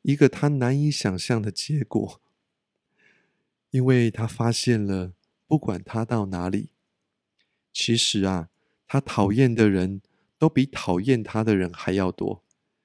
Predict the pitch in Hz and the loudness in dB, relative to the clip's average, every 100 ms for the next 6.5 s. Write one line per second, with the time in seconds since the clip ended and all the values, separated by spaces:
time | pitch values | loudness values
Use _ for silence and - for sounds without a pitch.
0 | _ _ _ _ - 117 110 180 175 - | _ _ _ _ -6 -4 0 0 0 0
1 | 156 151 156 _ _ _ _ _ _ _ | 0 2 -2 _ _ _ _ _ _ _
2 | 160 165 170 131 110 120 113 107 107 - | -2 0 0 0 2 2 0 -4 -4 0
3 | 127 101 - 85 _ _ _ _ _ _ | 0 0 -8 -10 _ _ _ _ _ _
4 | _ _ 131 160 196 165 127 147 117 110 | _ _ -2 0 2 2 2 0 -2 -2
5 | 101 92 98 120 127 127 135 123 - 101 | -2 -2 -2 0 -2 0 0 0 -4 -10
6 | 95 98 101 92 107 | -6 -6 -6 -6 -10